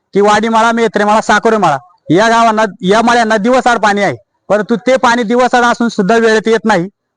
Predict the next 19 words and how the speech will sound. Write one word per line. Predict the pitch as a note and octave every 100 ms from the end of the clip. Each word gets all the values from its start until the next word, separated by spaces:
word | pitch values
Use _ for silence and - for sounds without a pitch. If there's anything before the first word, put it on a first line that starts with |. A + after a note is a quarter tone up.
| -
पाईपलाईन | F#3+ G#3 A3+ A3
जर | A3
लिकेज | A3+ C4 A#3
झाली | A3 E3
तर | F3+
ती | F#3+
दोन | G3 A3
दोन, | A3 A#3
तीन | G#3+ G#3+
तीन | A3 A3
दिवस | A3 -
काढायला, | A3 G#3+ G3 F3 - _ _ _ _ _ _ _
अ, | - F#3
सांगितलं | - G#3+ A#3 G3 F3+
तरी | G#3
ती | G#3
काढली | A#3 A#3 A#3
जात | G#3 F3
नाही. | F3+